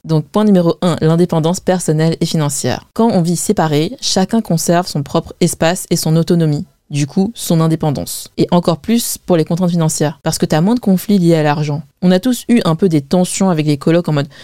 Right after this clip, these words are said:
Purée, je paye plus que lui. Moi, j'ai fait ci, il a pas fait ça, et cetera. » Flemme d'avoir ce genre de dispute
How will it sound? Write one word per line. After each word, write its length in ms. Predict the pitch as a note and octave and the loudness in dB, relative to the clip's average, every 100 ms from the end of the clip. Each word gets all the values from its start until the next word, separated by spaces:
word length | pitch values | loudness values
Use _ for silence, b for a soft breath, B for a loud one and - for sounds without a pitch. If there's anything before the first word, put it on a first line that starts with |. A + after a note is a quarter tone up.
| B B | B B
Purée, 280 | - F3 F#3 | 0 2 2
je 80 | |
paye 120 | D3+ C#3 | 2 0
plus 220 | F#3 F#3+ | 0 0
que 140 | - | 2
lui. 500 | G3+ F3+ F3 F3 F3+ - | 2 2 0 0 -2 0
Moi, 120 | F3 | 2
j'ai 140 | F3 E3 | 4 4
fait 140 | F#3 | 2
ci, 360 | F3+ - F#3 F3+ | -2 -2 2 2
il 80 | D3 | 2
a 60 | |
pas 120 | D3 | 0
fait 160 | E3 F#3 | 0 0
ça, 320 | - E3 D#3+ - | 2 0 0 -2
et 40 | D#3 | -4
cetera. » 380 | E3 D#3+ D3+ - - | -2 0 -2 -6 -6
Flemme 300 | - F#3 G3 | 2 2 4
d'avoir 420 | D#3 D3 D#3+ E3 | 2 2 0 0
ce 220 | - E3+ | -2 0
genre 320 | D#3+ D#3+ E3 - | 2 2 0 -4
de 300 | D3 D3 C#3+ | -4 0 0
dispute 680 | C#3 D#3 E3+ - E3 - | 2 -2 -2 -2 -4 -4